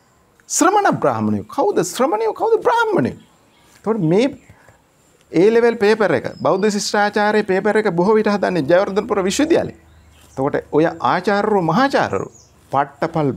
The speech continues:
බොරු නෙමේ අපේ ළමයිට උගන්වන්නේ. මේ පොඩි දෙයක්. මේ නිසා මේවා සොයද්දි තමයි අපිත් ඉස්-, ඉහ මුදුලින්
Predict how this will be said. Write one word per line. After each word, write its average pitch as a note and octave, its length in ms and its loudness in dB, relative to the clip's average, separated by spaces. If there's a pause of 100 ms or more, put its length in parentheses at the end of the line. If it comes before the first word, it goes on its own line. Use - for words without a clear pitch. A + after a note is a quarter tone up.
බොරු F3+ 180 2
නෙමේ C#3+ 280 2
අපේ A#2+ 200 -2
ළමයිට A2 300 -2
උගන්වන්නේ. - 360 -10 (460)
මේ D#4 160 -10
පොඩි F#4 240 -4
දෙයක්. - 300 -12 (400)
මේ A#2 220 0
නිසා D3+ 440 -2 (1400)
මේවා C3 680 0
සොයද්දි D#3 800 0
තමයි G2 320 -2
අපිත් G#2 360 -4
ඉස්-, - 380 -6 (100)
ඉහ A#2+ 200 -6
මුදුලින් C#3+ 520 0